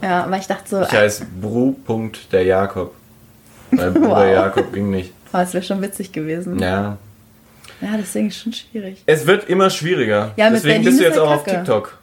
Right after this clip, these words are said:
Speaker 2: oder? Du bist
Speaker 1: Jein,
Speaker 2: auch auf TikTok.
Speaker 1: ja, ja, auch.
Speaker 2: Ah, nur so ein bisschen.
Speaker 1: Ja, also ich ke-, check das immer noch nicht ganz.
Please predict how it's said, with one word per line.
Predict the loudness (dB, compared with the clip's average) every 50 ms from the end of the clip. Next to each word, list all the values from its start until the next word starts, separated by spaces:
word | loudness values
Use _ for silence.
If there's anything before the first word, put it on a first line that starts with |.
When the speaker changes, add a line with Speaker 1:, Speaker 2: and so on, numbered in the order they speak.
| _ _ -2
Speaker 2:
oder? | 0 0 0 0 -2 -8 -16 _ _
Du | -4 0
bist | 2 2
Speaker 1:
Jein, | 4 4 2 2
Speaker 2:
auch | 2
auf | 0 -2
TikTok. | -2 -2
Speaker 1:
ja, | 0 2 2 2 2 2 0 -2 -4 -8 -12 -18 _ _ -14
ja, | -12 -10 -10 -10 -10 -10 -10 -12 -14 -16 _ _ -10
auch. | -6 -2 -2 -2 -2 -2 -6 -4
Speaker 2:
Ah, | -2 0
nur | 0 0 0
so | 0 -2
ein | -2
bisschen. | -2 -4 -4 -4 -2 0
Speaker 1:
Ja, | 2 2 4 4 2 2
also | 2 0 -2 -2 -4 -4 -6 -8 -12 _ _ _ _ -8
ich | -8 -8 -6 -2
ke-, | -2 -2 -2 -2 -2
check | -4 -4 -2 -2
das | -2 -4 -2
immer | -2 -2 0
noch | 0 0 0
nicht | -2 -4 -4 -2
ganz. | 0 2 4 2 2